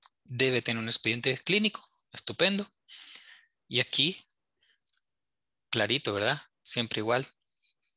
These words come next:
como, s-, como esa, además se, se nota que, que aquí fueron la, ay, no puedo escribir porque es, <clears throat> no es texto.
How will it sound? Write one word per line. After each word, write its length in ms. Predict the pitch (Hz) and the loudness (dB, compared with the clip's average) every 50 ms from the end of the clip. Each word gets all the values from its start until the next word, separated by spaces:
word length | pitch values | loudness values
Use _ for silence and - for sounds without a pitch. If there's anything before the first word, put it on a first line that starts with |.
| _ - _ _ _ _ _ | _ -20 _ _ _ _ _
como, 200 | - - 104 104 | -14 -12 -4 0
s-, 200 | - - - 160 - | 0 0 0 -2 -6
como 280 | - 107 107 107 104 | -8 -6 -6 -4 -4
esa, 320 | 104 107 - - 123 120 - - _ _ _ - - | 0 2 2 2 2 0 -4 -8 _ _ _ -20 -12
además 340 | - 113 113 113 113 113 - | -10 -8 -4 -2 2 4 4
se, 320 | - 139 127 120 123 - | 4 4 2 2 2 4
se 160 | - - 120 | 4 4 4
nota 280 | 117 117 123 - - 131 | 2 -2 -2 0 0 -2
que, 520 | - - 139 127 120 113 110 113 117 - - _ _ _ _ - - - - - - - - - - - - _ - - - | 2 4 4 4 4 4 2 0 -2 -6 -14 _ _ _ _ -20 -20 -20 -20 -20 -20 -20 -20 -20 -20 -20 -20 _ -18 -6 -4
que 100 | 120 117 | -4 -4
aquí 440 | - - - 127 123 - - - _ - - _ _ - | -2 -2 -2 -2 -2 -2 -6 -12 _ -20 -20 _ _ -14
fueron 400 | - - - - 123 131 127 120 | -12 -6 -2 0 0 0 2 2
la, 200 | 113 113 113 127 | 0 0 -2 -4
ay, 120 | 117 101 | -6 -8
no 80 | 107 107 | -10 -8
puedo 180 | - - 113 110 | -4 -2 0 0
escribir 400 | - - - 104 107 110 - _ | 0 -2 -4 -6 -6 -6 -8 _
porque 280 | - - - - 113 | -16 -16 -14 -12 0
es, 260 | 117 - - - - - | 2 2 2 2 2 2
<clears throat> 640 | - - - - 208 160 139 117 - - - - _ _ _ _ _ - - - - - - - _ _ _ _ _ - - - _ _ _ _ _ _ _ _ _ _ _ _ _ _ _ _ _ _ _ _ _ _ _ _ _ _ _ | 0 2 4 4 4 4 2 0 -2 -4 -8 -12 _ _ _ _ _ -20 -20 -14 -14 -14 -14 -14 _ _ _ _ _ -20 -20 -20 _ _ _ _ _ _ _ _ _ _ _ _ _ _ _ _ _ _ _ _ _ _ _ _ _ _ _
no 260 | 131 123 117 113 110 | -6 -4 -2 -2 0
es 160 | 110 - - | 2 2 2
texto. 360 | - 113 - - - - - | 0 -2 -2 -4 -4 -4 -8